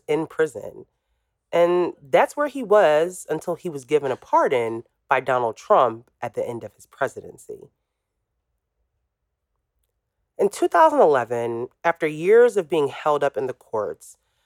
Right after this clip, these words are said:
a judge dismissed the lawsuit filed by Tamara's family. The judge said that there was no evidence to support that the defendant, Kwame Kilpatrick, through his actions,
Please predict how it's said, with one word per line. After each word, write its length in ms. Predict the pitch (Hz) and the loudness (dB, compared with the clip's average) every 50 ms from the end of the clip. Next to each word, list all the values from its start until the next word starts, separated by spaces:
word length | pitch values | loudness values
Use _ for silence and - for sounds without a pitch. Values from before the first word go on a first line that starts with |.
| _ _ _ _ _ _ _ | _ _ _ _ _ _ _
a 100 | 165 165 | -2 -2
judge 400 | 151 180 208 226 208 190 156 135 | 2 4 4 4 4 0 -8 -10
dismissed 520 | - 170 - - 170 180 180 - - _ | -10 -10 -10 -4 -2 -2 -2 -2 -2 _
the 80 | 147 131 | -2 0
lawsuit 540 | 131 123 120 120 - - - 127 120 - - | 2 2 2 0 -4 -10 -10 -10 -10 -10 -12
filed 360 | - _ 147 139 135 127 127 | -4 _ 0 2 2 0 -2
by 140 | - 123 113 | -4 -6 -6
Tamara's 460 | - - 131 120 117 117 110 - - | -6 -6 -6 -4 -4 -4 -6 -8 -8
family. 500 | _ 120 113 107 101 90 - - 85 90 - _ _ _ _ _ _ _ _ _ _ _ _ _ _ _ _ _ _ _ _ | _ -8 -6 -6 -8 -12 -16 -16 -18 -20 -20 _ _ _ _ _ _ _ _ _ _ _ _ _ _ _ _ _ _ _ _
The 80 | 175 170 | -6 2
judge 260 | - 214 240 254 247 | 6 6 6 6 4
said 340 | - - - 185 175 170 - | 2 2 2 2 2 4 2
that 160 | 160 - - | 0 2 2
there 120 | 156 147 | 2 2
was 160 | 143 135 120 | 2 -2 -4
no 340 | 143 147 151 170 180 202 214 - | -4 0 4 6 6 6 6 4
evidence 540 | - 160 185 165 147 131 127 123 123 123 - | 4 0 0 2 2 0 0 0 -2 -4 -8
to 60 | - | -12
support 800 | 139 - - - _ _ 302 285 202 151 135 131 127 127 - _ | -10 -10 -12 -14 _ _ 0 2 4 4 4 4 2 0 -4 _
that 100 | 139 127 | -8 -8
the 80 | 135 127 | -8 -10
defendant, 760 | - 123 - - 247 277 269 214 175 143 131 127 123 - - _ _ _ | -10 -14 -2 2 2 2 4 2 2 2 2 0 -2 -4 -10 _ _ _
Kwame 280 | - 165 147 139 - - | 0 0 2 2 0 -4
Kilpatrick, 760 | - - 110 - - - 202 202 - - 131 117 107 - _ _ _ _ _ _ _ _ _ | -6 -12 -14 -8 -2 -2 -2 -2 -2 -2 -4 -4 -4 -4 _ _ _ _ _ _ _ _ _
through 140 | - 165 143 | -6 -4 -4
his 160 | 135 - - _ | -4 -6 -6 _
actions, 680 | - 180 196 196 - - - 127 113 113 110 107 - | 0 0 0 0 -2 -6 -4 -4 -4 -2 -4 -10 -12